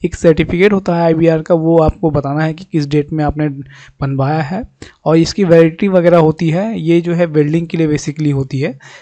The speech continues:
तो जो वेल्डिंग कर रखे हैं कैंडिडेट उनको मालूम होगा, और जिनके, क्योंकि इसमें एक्सपीरियंस दो साल का मांग रखा है, तो आपको आईबीआर वगैरह होना यहाँ पे ज़रूरी है। और कौन से स्टेट से हैं, कौन सी इशूइंग अथॉरिटी वगैरह है, यहाँ पे देखिए सारे स्टेट जो है शो करेंगे। तो जहाँ से भी आपने कर रखा है आईबीआर का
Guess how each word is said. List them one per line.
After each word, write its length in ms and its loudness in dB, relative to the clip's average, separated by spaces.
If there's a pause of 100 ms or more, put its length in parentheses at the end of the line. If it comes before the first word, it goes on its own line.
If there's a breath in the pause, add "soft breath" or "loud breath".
(140)
तो 180 4
जो 160 2
वेल्डिंग 340 0
कर 120 2
रखे 280 -2
हैं 80 -4
कैंडिडेट 280 -2
उनको 220 -6
मालूम 340 -2
होगा, 280 -2
और 380 -4
जिनके, 280 -2
क्योंकि 340 -4
इसमें 200 -2
एक्सपीरियंस 380 -2
दो 120 0
साल 180 -2
का 100 -4
मांग 220 0
रखा 240 -4
है, 140 -4 (360 loud breath)
तो 80 4
आपको 240 2
आईबीआर 360 2
वगैरह 360 2
होना 180 -4
यहाँ 160 -6
पे 100 -6
ज़रूरी 360 -2
है। 180 -2
और 140 -4
कौन 140 -2
से 180 -4
स्टेट 280 -4
से 140 -6
हैं, 200 -6
कौन 200 -6
सी 140 -8
इशूइंग 320 -6
अथॉरिटी 480 -6
वगैरह 300 -2
है, 60 -6 (480 loud breath)
यहाँ 100 2
पे 80 4
देखिए 220 -4
सारे 300 -2
स्टेट 260 -6
जो 120 -4
है 60 -2
शो 180 -4
करेंगे। 300 -6
तो 140 -16
जहाँ 180 -4
से 120 -4
भी 80 -2
आपने 220 -4
कर 160 -6
रखा 280 -6
है 60 -2
आईबीआर 280 -4
का 200 -8